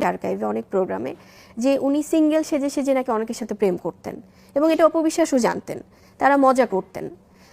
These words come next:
তো আমার প্রশ্নটা হচ্ছে, মেয়েদের সাথে যে তারা সিঙ্গেল সেজে সেজে, মানে, প্রেম করতেন, is it a fun? এটা তো একটা মেয়েদের লাইফ নিয়েও একটা খেলা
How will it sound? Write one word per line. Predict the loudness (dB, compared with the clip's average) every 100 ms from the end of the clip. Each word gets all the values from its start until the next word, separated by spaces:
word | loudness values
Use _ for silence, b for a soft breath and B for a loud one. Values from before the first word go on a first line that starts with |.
| b
তো | 2
আমার | 2 0
প্রশ্নটা | 0 -4 0 0 2
হচ্ছে, | 0 0 0
মেয়েদের | 2 2 0 0
সাথে | -2 -2 0 0
যে | 0
তারা | 0 -2
সিঙ্গেল | 2 2 2 0
সেজে | -2 -2
সেজে, | -2 -2 -2 -2 _ _ -20 -20 -8 -2
মানে, | -2 -2
প্রেম | 0 2 2
করতেন, | 4 2 2 -2 -2 -10 b b b b _ _ _
is | 0
it | 2
a | 0 2
fun? | 4 4 0 -6 -16 _ _ _ _ _ _ _ _ -2
এটা | 0 2
তো | 4
একটা | 4 4
মেয়েদের | 2 2 2 2
লাইফ | 4 2 2
নিয়েও | 2 2
একটা | 0 -4
খেলা | -4 -8 -8